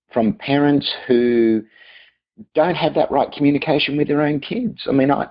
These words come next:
an example, there was a young kid, I reckon he would have been about four or five.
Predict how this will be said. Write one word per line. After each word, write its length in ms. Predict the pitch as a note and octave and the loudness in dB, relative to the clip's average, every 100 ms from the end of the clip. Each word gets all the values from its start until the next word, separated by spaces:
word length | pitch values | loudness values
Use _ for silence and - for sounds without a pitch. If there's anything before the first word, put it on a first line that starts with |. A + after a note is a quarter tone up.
| _ - | _ -2
an 100 | C3 | 0
example, 720 | A2+ G2+ C3 G3+ - G3+ G#3+ - - - - | 0 0 0 0 -2 -4 -4 -16 -20 -20 -4
there 100 | B2+ | 0
was 100 | B2 | 2
a 60 | A#2+ | 4
young 320 | D3+ F3+ D#3+ | 2 0 -6
kid, 200 | - G#2 - | -6 -6 -2
I 180 | D3 | 0
reckon 340 | D#3 C#3 D3 B2 | 2 0 -2 -2
he 100 | A#2 | 0
would 140 | G#2+ | 0
have 100 | G2+ | 0
been 160 | G#2 G2 | -2 -2
about 240 | F#2+ F#2 - | 0 -2 -4
four 200 | F#2+ F2+ | -2 -2
or 80 | E2+ | -2
five. 240 | D2+ - | -8 -16